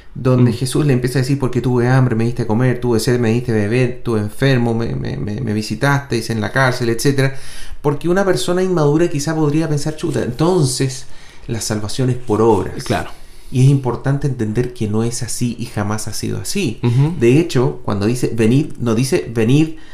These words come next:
Speaker 1: eh, personas que hacen el bien, eh, venid personas que regalan dinero,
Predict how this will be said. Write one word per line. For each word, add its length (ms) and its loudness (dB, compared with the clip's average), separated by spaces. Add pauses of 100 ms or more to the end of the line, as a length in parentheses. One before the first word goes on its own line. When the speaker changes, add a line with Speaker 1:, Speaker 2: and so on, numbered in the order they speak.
(220)
Speaker 1:
eh, 400 0
personas 360 0
que 100 -2
hacen 220 -2
el 120 -2
bien, 400 4 (340)
eh, 340 2
venid 340 2
personas 400 -2
que 120 -2
regalan 380 0
dinero, 680 0